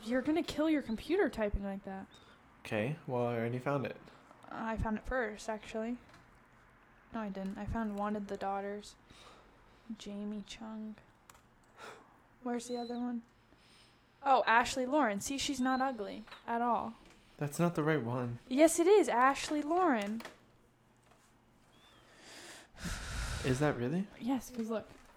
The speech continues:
Speaker 2: All that comes
Speaker 1: Ashley
Speaker 2: up when I look up
Speaker 1: Lauren
Speaker 2: Ashley
Speaker 1: on
Speaker 2: Lauren
Speaker 1: Grown
Speaker 2: is
Speaker 1: Ups.
Speaker 2: dresses.
Speaker 1: See?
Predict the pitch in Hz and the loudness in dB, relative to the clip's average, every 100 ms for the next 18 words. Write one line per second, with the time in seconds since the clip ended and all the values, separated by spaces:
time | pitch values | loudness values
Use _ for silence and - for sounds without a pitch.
0 | - - - - - - - - - - | -20 -20 -20 -20 -20 -20 -20 -20 -20 -20
1 | - _ - - - - - - - - | -20 _ -20 -20 -18 -18 -20 -20 -20 -20
2 | - - - - - - - - - - | -20 -20 -20 -20 -20 -20 -20 -20 -20 -20
3 | - - - - - - - - - - | -20 -20 -20 -20 -20 -20 -20 -20 -20 -20
4 | - - - 127 160 165 170 262 139 240 | -20 -20 4 8 10 10 12 12 12 12
5 | 226 226 226 226 226 220 220 220 214 - | 12 12 12 12 12 12 12 12 12 12
6 | 220 214 202 196 - 110 110 - - 104 | 12 12 10 6 2 2 2 0 -4 -6
7 | - - 247 277 | 4 10 12 12